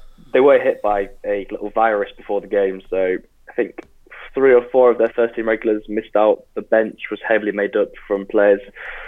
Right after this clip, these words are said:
uh, from their youth team, so potentially they could use that as an excuse.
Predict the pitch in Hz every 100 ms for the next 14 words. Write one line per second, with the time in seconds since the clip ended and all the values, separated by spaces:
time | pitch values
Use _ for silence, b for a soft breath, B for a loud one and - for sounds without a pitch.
0 | B B 107 110 104 - 117 113 110 117
1 | 117 117 110 104 113 110 104 - - -
2 | - 139 127 - 98 95 98 98 101 95
3 | 98 - 95 95 90 - - 101